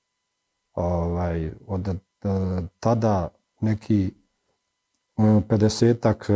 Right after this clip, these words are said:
obitelji koji je živjelo na Dusini i zaseoci koji su gravitirali Lašu i Dusini, nitko se nije vratio. Ovaj, na tim, eh,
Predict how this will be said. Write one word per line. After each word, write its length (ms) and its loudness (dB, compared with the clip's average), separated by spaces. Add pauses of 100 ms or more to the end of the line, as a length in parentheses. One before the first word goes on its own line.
(160)
obitelji 560 4
koji 200 2
je 60 4
živjelo 720 4
na 160 -2
Dusini 680 2
i 460 -2 (240)
zaseoci 840 0
koji 280 0
su 200 -8
gravitirali 760 0
Lašu 340 -2
i 100 -2
Dusini, 600 0 (420)
nitko 240 4
se 160 -2
nije 180 0
vratio. 460 -10 (840)
Ovaj, 520 2
na 160 -2
tim, 480 2
eh, 280 -2